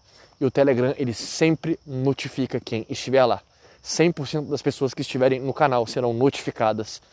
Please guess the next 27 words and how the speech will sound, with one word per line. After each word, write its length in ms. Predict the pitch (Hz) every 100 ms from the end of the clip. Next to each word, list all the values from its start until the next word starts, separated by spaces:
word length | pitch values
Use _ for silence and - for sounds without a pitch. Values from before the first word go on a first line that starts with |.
| - _ _
das 220 | 127 117
novidades 680 | 123 143 139 110 104 92 -
daqui. 320 | 95 113 - - _ _ _ _ _ _ _ _ _ _ _ _ -
Mas 240 | 233 214
é 60 | 208
isso, 160 | 156
amigos. 420 | 147 117 117 - - _
Reflitam 420 | 135 - 156 160
bastante, 640 | 143 127 156 143 - - _ _ _ _ _ -
entendam 680 | 139 123 165 165 139 127 120
o 100 | 147
que 140 | - 139
aqui 200 | - 135
foi 200 | - 135
dito 460 | 120 - - - _ _ _ _ _
e 60 | -
apliquem 580 | 135 _ 123 113 - 110 - -
na 100 | 127
vida 180 | 127
de 80 | 123
vocês. 540 | 127 117 110 - - - - - - - - -
Com 140 | 143
certeza 440 | 117 127 135 135 143
o 60 |
resultado 440 | 131 131 - 123 117
será 280 | 123 113 113 - _
fabuloso, 760 | - - 143 131 117 104 95